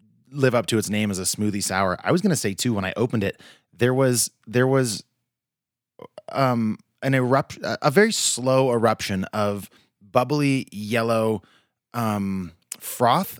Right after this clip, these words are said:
at the top. And I took a picture of it, and we'll see if we can remember to post this on our Instagram story, uh, the day this episode drops, at least on, on Friday for our podcast listeners, because I have never seen such a thing in, in all my days. And it was almost <laughs> off-putting, but then I, then the, the aroma from the can hit me, and it was just, like, so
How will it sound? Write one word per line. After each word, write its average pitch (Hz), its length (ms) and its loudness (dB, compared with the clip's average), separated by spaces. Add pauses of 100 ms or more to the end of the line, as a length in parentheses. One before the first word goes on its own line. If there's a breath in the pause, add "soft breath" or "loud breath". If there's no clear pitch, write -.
at 151 140 0
the - 80 -8
top. 160 340 0
And 131 160 0
I 127 100 0
took - 180 0
a 175 60 2
picture - 320 -2
of 101 100 0
it, - 160 -6 (260 soft breath)
and 110 200 0
we'll 117 200 4
see 151 200 2
if 151 100 0
we 135 60 -2
can 113 120 -2
remember 107 220 -2
to - 60 -6
post 107 300 -4
this 98 320 -2
on 95 160 -6
our 92 120 -4
Instagram 87 640 -8
story, 90 440 -2 (340)
uh, 85 140 -6
the 85 80 -8
day 101 120 0
this 90 160 -4
episode 90 300 -6
drops, 85 320 -4
at 71 60 -10
least 90 240 -6
on, 82 220 -8
on 87 140 -10
Friday 87 280 -4
for 85 240 -6
our 80 240 -6
podcast 113 400 -4
listeners, 80 340 -10 (400 loud breath)
because 123 340 2
I 147 160 4
have 135 140 2
never 113 220 2
seen 110 360 0
such 104 220 -2
a 98 40 -8
thing 95 280 -4
in, 95 280 -6
in 107 140 -4
all 180 120 4
my 175 100 4
days. 85 400 -4 (420 soft breath)
And 120 120 0
it 131 40 0
was 131 120 2
almost 185 360 4
<laughs> - 0 -
off-putting, 170 420 2
but 147 80 -2
then 139 120 4
I, 135 80 2
then 135 260 2
the, 117 100 2
the 117 220 2
aroma 117 420 2
from 110 160 -6
the 101 80 -2
can 110 240 -2
hit 107 140 -4
me, 110 80 0
and 95 120 -4
it 92 40 0
was 110 180 0
just, - 220 -2
like, 101 120 -10
so 123 640 0